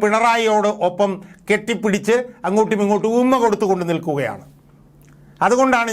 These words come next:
ഞാൻ പറഞ്ഞത് ദാസനും വിജയനും ദാസനും എന്ന്. അതുകൊണ്ടാണ് ഞാൻ പറഞ്ഞത് ഒരു അമ്മ പെറ്റ മക്കൾ എന്ന്. അതുകൊണ്ടാണ് ഞാൻ പറഞ്ഞത്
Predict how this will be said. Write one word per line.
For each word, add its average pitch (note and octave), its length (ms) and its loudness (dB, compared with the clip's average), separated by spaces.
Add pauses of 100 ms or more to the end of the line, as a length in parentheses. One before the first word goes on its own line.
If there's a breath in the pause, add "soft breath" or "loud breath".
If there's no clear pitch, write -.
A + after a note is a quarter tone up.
ഞാൻ G3+ 160 0
പറഞ്ഞത് F#3+ 320 0 (500 loud breath)
ദാസനും A3 380 0 (240)
വിജയനും G#3+ 360 0 (120)
ദാസനും F3+ 360 -2 (140)
എന്ന്. A#2+ 180 -8 (600 soft breath)
അതുകൊണ്ടാണ് B3 520 2
ഞാൻ G#3+ 100 0 (100)
പറഞ്ഞത് G3+ 320 0 (380 loud breath)
ഒരു G#3+ 160 2 (220)
അമ്മ G#3 220 0
പെറ്റ G3+ 180 -2 (120)
മക്കൾ F3 240 -2 (180)
എന്ന്. A2 180 -10 (460 soft breath)
അതുകൊണ്ടാണ് B3 420 2 (100)
ഞാൻ G#3+ 180 0
പറഞ്ഞത് G3+ 300 0